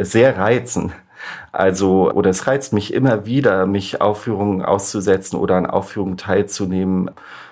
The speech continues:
wo ich erstmal nicht genau weiß, wozu ich eingeladen bin und aufgefordert werde. Und ja, und ich glaube, dass das immer bereichernde Erfahrungen sind oder sehr oft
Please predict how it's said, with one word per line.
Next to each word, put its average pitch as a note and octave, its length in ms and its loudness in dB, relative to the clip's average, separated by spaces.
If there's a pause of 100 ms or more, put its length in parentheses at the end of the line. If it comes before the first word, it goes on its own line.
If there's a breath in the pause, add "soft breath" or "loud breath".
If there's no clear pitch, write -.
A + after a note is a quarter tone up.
(160 loud breath)
wo G2 520 4
ich - 480 -4
erstmal F#2+ 420 0
nicht G#2 200 -2
genau F2+ 300 2
weiß, F2 320 0
wozu F#2+ 240 -4
ich F#2+ 200 -4
eingeladen F#2+ 560 0
bin F#2+ 200 2
und F#2 280 -2
aufgefordert G2 760 -2
werde. F#2+ 500 0 (520 loud breath)
Und F#2 520 0
ja, A2+ 280 2
und F#2+ 320 -2
ich - 240 -14
glaube, G#2 440 2
dass - 520 -2
das - 300 -2 (240)
immer E3 260 2
bereichernde F2 640 -2
Erfahrungen F#2 640 -2
sind - 480 -14 (460 loud breath)
oder F2+ 200 0
sehr F2 300 2
oft - 400 -4